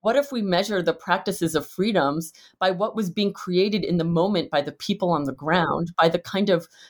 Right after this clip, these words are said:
community and solidarity that was being enacted in that moment, even when that solidarity was also,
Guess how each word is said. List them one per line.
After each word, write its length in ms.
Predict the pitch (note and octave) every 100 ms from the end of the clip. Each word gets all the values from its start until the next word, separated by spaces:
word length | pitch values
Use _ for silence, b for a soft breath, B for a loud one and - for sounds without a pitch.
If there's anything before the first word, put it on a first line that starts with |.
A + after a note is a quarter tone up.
| B
community 720 | - F3 E3+ G#3 A3 F#3 E3+ D#3+
and 140 | E3
solidarity 880 | D#3+ - E3+ F3 D#3+ D3 D#3+ G3+ E3+
that 220 | C#3 C#3 -
was 140 | D3
being 220 | D#3 D3+
enacted 420 | C#3 C3 D#3 C#3+
in 80 | C3+
that 160 | C#3 C3
moment, 320 | C#3 C3+ B2+
even 320 | A3+ A#3+ B3+
when 160 | A3 G3+
that 160 | F#3 -
solidarity 680 | F3+ F3+ E3+ E3 E3+ F3 D#3
was 220 | D3 -
also, 460 | E3+ G3+ F3 D3+ -